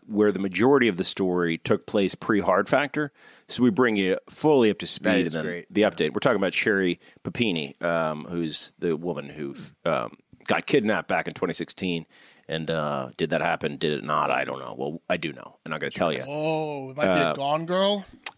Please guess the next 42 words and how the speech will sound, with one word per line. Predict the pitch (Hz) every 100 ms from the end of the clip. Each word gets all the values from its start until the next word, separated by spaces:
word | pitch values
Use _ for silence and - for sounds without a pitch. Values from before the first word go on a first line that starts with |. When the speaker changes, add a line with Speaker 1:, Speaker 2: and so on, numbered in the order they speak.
| -
Speaker 1:
Well, | 131 151 143
so | - 151
she's | - 170
gonna | 123 202 220
join | 127 151 147
the | 120
ranks | 113 107 101 - - -
of | 92 90 82
the | 85 78
hot | - 120 110 101
white | 101 95
women | 95 101 90 78 71 _ _ _ _ -
that | 92
have | 82
been | 90
involved | 82 90 87 90 80
in | 82
some | 87 82
sort | 85
of | 78 -
domestic | 80 80 73 - 80 - - _ _
situation. | - 110 - 90 78 71 - 52 50
But, | 104 - _
you | 113
know, | 73 -
you're | 107
gonna, | 92 -
Speaker 3:
Okay. | - 139
Speaker 1:
you're | -
gonna |
have | 85
to | 85 -
Speaker 2:
Wow, | 90 82
that's | 95
Speaker 1:
wait | 92
till | 85
the | 90
end | 87
Speaker 2:
broad | 85
Speaker 1:
of | 80
the | 82
Speaker 2:
net. | 76